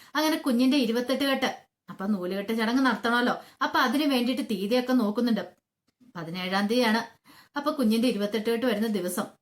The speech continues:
അങ്ങനെ ആ ദിവസം അങ്ങോട്ട് തീരുമാനിക്കുകയാണ്. അരുന്ധതിക്കും ലക്ഷ്മിക്കും എല്ലാവർക്കും ഭയങ്കര സന്തോഷമാണ്. അരുന്ധതിയുടെ ഏറ്റവും വലിയ സന്തോഷം തന്റെ മഹാദേവേട്ടൻ പണിത് വെച്ചിരുന്ന ആ ഒരു പൊന്നരഞ്ഞാണമാണ് ഇപ്പം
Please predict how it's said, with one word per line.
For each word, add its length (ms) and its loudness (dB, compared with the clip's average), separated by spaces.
അങ്ങനെ 340 2
ആ 240 0
ദിവസം 340 0
അങ്ങോട്ട് 240 0
തീരുമാനിക്കുകയാണ്. 680 0
അരുന്ധതിക്കും 560 -2
ലക്ഷ്മിക്കും 460 -2
എല്ലാവർക്കും 380 2
ഭയങ്കര 320 2
സന്തോഷമാണ്. 520 2
അരുന്ധതിയുടെ 420 0
ഏറ്റവും 300 0
വലിയ 140 2
സന്തോഷം 480 0
തന്റെ 140 0
മഹാദേവേട്ടൻ 960 2
പണിത് 220 2
വെച്ചിരുന്ന 320 2
ആ 160 4
ഒരു 140 2
പൊന്നരഞ്ഞാണമാണ് 920 2
ഇപ്പം 280 0